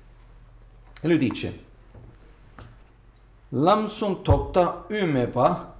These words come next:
korwe kilkor galmei, kilkor tabo pensun ki, gyuchen dini korwar gyur, sunshin also mebar kö, kor."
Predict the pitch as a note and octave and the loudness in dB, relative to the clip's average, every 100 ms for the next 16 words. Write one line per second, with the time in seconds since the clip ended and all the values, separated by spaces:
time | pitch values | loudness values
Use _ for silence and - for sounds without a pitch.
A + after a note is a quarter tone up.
0 | - - A3 A3 G#3 G#3 G3+ - - G#3+ | -20 0 2 4 2 0 -2 -6 -8 -2
1 | F#3+ C#3 - G2+ F#2 G2 D3+ C#3+ A#2 G#2 | 0 0 -4 -4 -2 4 4 4 0 -2
2 | C3 F3 - - - _ _ - E3+ C3+ | -4 -6 -10 -20 -20 _ _ 0 0 2
3 | - A2+ G2 - F3 F#3 F3+ - A#3 C4 | -2 -4 -2 0 2 2 -2 0 0 0
4 | - G3 D#3+ - - D#3 F#2 F2+ - - | -4 -6 -6 -4 0 2 2 -4 -14 -20
5 | - A2 G#2 B2 B2+ - - E2+ D#2+ D2+ | -18 -16 -2 2 2 0 -6 -8 -8 -6
6 | C3 F#3 D#3 C#3+ D#3 - - D3+ C3 A2 | -2 0 0 -2 -4 -6 2 4 4 2
7 | F#2 F2 A#2+ A2 - - - _ - - | 0 -2 -2 -2 -6 -16 -20 _ -20 -20
8 | - - - D3+ C3 - G#2 G2 C#3+ E3+ | -20 -16 -4 0 0 -2 -6 0 2 0
9 | - F3 C3 A2+ F#2+ - - G2 - - | -2 -2 0 0 -2 -4 -4 -4 -6 -16
10 | - - - - - A#2+ - | -20 -20 -20 -16 -2 0 0